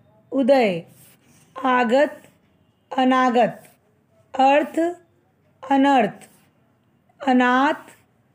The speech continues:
शनाथ। अनुराग, विराग। अपेक्षा,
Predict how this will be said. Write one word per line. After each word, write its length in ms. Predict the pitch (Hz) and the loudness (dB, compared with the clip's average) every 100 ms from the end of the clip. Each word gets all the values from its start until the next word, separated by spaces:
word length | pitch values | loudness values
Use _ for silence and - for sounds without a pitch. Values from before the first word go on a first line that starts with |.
| _ - | _ -20
शनाथ। 680 | - - 269 269 269 240 175 - _ _ _ _ _ _ _ - 254 | -14 -2 0 2 0 0 -4 -12 _ _ _ _ _ _ _ -10 -4
अनुराग, 760 | 247 254 254 247 262 311 311 - _ _ _ _ _ _ _ 202 | 0 2 2 2 2 0 -2 -12 _ _ _ _ _ _ _ -6
विराग। 680 | 262 269 262 226 185 151 - _ _ _ _ _ _ - 254 | 0 2 2 0 -2 -8 -20 _ _ _ _ _ _ -6 -6
अपेक्षा, 1000 | 254 - 262 254 - 302 277 262 311 | -4 -2 -2 -2 -6 -2 0 0 -4